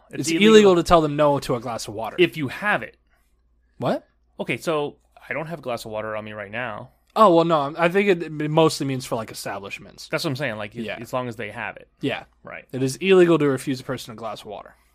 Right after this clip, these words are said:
Speaker 2: I think that should be kind of, I think that should be across the board. I don't think it should just be Arizona.
Speaker 1: Okay.
Speaker 2: It's, I mean, it's, it's, it's a silly little
Speaker 1: I,
Speaker 2: law,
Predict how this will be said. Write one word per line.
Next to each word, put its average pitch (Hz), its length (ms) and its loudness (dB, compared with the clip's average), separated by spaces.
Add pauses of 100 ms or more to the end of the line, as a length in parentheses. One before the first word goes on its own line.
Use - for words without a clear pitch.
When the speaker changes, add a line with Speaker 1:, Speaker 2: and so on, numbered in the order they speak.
Speaker 2:
I 165 80 -6
think 247 120 -4
that 208 120 -2
should 147 160 -6
be 135 120 -6
kind 147 360 -10
of, 120 340 -10 (180)
I - 80 -14
think 202 160 -8
that 185 100 -6
should 139 140 -10
be 131 100 -6
across 131 320 -10
the 117 80 -14
board. 110 380 -12
I 110 40 -14
don't 135 120 -10
think 127 140 -12
it 120 60 -12
should 120 120 -16
just 113 140 -16
be 107 100 -12
Arizona. 101 400 -14 (360)
Speaker 1:
Okay. 196 420 4 (100)
Speaker 2:
It's, 151 140 -6
I 175 40 -2
mean, 165 120 0
it's, - 260 -4
it's, - 500 -12
it's 143 160 -10
a 139 40 -8
silly 180 340 -4
little 196 180 2
Speaker 1:
I, 202 40 8
Speaker 2:
law, 202 300 0